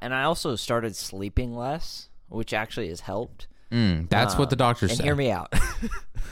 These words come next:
Speaker 1: No, no, no. Well, 'cause I was, for quite a while, uh,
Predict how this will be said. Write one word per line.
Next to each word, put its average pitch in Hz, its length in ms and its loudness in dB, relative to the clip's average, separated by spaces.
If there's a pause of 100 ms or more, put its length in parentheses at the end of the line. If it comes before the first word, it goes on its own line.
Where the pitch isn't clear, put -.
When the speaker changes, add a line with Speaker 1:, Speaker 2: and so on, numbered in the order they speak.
(560)
Speaker 1:
No, 131 80 0
no, 127 100 6
no. 113 200 4
Well, 117 180 0
'cause 131 180 0
I 131 140 8
was, 131 320 2 (320)
for 135 200 0
quite 165 240 0
a 139 60 2
while, 110 560 2 (340)
uh, 92 520 -2